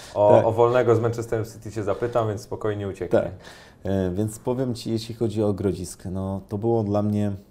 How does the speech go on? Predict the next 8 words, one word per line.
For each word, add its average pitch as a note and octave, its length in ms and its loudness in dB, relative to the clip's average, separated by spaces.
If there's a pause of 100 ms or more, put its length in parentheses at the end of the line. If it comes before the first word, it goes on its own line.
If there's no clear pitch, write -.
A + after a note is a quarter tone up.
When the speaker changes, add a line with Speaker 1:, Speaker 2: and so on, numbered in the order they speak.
(240)
Speaker 2:
mm, F#2+ 680 -8 (600)
fajny C3+ 220 4
okres. - 520 -2
Byłem G2 220 0
s-, - 220 -8 (720)
<laughs> - 800 -4
byłem, A#2+ 300 2 (180)
mm, A2+ 280 -6